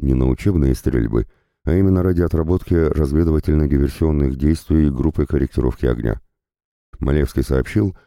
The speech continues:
что во время стоянки на корабль для этой цели доставили переносную радиостанцию Р Б.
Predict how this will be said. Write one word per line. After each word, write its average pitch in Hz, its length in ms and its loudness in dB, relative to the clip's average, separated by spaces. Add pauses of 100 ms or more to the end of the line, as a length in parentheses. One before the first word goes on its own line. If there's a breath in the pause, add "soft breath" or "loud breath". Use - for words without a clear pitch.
(140 soft breath)
что - 180 -2
во 67 80 2
время 65 300 2
стоянки 69 540 0
на 65 220 0
корабль 69 480 0
для 62 160 0
этой 69 200 0
цели 76 400 0
доставили 71 720 0
переносную 73 640 0
радиостанцию 71 840 0
Р 78 140 0
Б. 65 200 -4